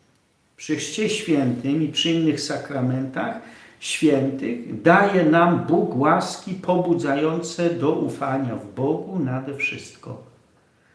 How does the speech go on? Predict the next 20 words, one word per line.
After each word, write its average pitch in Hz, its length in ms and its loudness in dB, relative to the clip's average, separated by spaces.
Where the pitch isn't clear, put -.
Kto 151 200 -2
zawsze 165 580 0
ufa 143 400 -2
w 101 200 -8
Bogu 165 420 2
nade 139 320 -2
wszystko, 175 720 -2
ma 151 360 4
cnotę 131 800 0
nadziei. 90 600 -8
Kto 127 220 -8
zawsze 156 580 -2
ufa 131 380 -4
w 104 180 -10
Bogu, 170 380 -2
nade 131 320 0
wszystko - 520 -10
ma 104 240 -8
cnotę 104 520 -12
nadziei. 95 500 -10